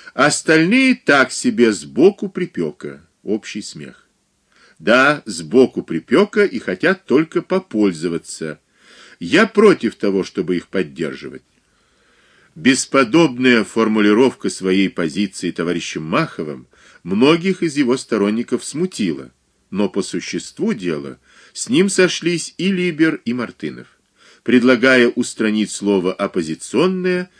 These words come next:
или ограничить его добавлением «демократическое оппозиционное». Против этой поправки Мартынова справедливо восстал Плеханов. «Мы должны критиковать либералов», говорил он,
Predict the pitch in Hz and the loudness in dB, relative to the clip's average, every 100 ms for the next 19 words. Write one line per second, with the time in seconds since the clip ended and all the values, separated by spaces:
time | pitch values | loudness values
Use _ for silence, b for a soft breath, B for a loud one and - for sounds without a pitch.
0 | b b - 82 80 80 85 80 78 82 | b b -10 -6 -4 -4 -6 -6 -6 -6
1 | 98 135 151 147 120 87 78 71 120 151 | -8 -8 -6 -6 -4 -6 -6 -2 -2 0
2 | 156 151 b b 80 131 123 101 107 92 | -2 -4 b b -2 2 2 2 0 -2
3 | - - - - - 113 110 101 - 82 | -6 -6 -6 -6 -4 -2 -2 -6 -8 -10
4 | 80 - 73 64 - _ _ _ _ _ | -10 -12 -12 -14 -20 _ _ _ _ _
5 | _ _ _ _ _ _ _ _ _ 151 | _ _ _ _ _ _ _ _ _ 4
6 | 240 - 202 196 196 160 131 - 131 147 | 4 4 2 2 4 2 2 2 2 2
7 | - 104 95 - 87 87 120 147 - 117 | 0 0 0 -2 -4 -2 -4 -6 -2 0
8 | 104 80 110 127 135 139 - 151 151 - | 2 0 0 2 0 -2 -4 -2 -2 -2
9 | 180 - 113 71 - _ _ _ 92 107 | -8 -4 -4 -6 -14 _ _ _ -4 0
10 | 113 110 95 117 107 110 107 113 113 123 | 2 2 2 0 0 -2 -2 -2 -2 0
11 | 180 170 95 85 80 73 67 62 - - | 2 0 -2 -6 -6 -6 -8 -12 -16 -10
12 | 85 76 69 64 - | -8 -8 -10 -14 -18